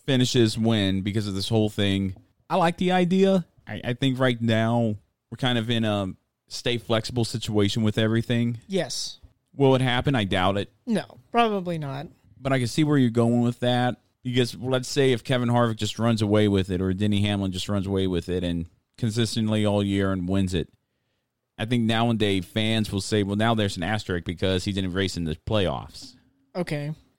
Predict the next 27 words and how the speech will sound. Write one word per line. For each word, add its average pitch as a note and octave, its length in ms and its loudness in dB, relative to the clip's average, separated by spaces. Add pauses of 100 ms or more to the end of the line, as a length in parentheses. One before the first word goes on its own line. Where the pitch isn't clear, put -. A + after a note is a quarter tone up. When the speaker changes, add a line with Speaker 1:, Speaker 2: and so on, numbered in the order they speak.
(100)
Speaker 1:
I B2+ 60 0
mean, B2+ 140 4
you C3 80 2
could B2+ 120 0
say C3 140 0
the A2 60 -2
same B2 240 0
thing A2+ 180 0
about G#2 180 0
Matt G#2+ 260 -2
Kenseth G2+ 360 -4
in F2+ 120 -4
twenty, G#2+ 420 -4 (100)
uh, G2 140 -2
two A2 180 -4
thousand G#2 340 -2
three. G#2 460 -2
I - 80 -6
think A#2 200 -2
the F#2 40 -8
chase G#2+ 260 -2
for A2+ 160 -8
the G#2 80 -2
Cup G#2 300 -2
came G#2+ 280 -2
from A2+ 400 0
that, F2 400 -4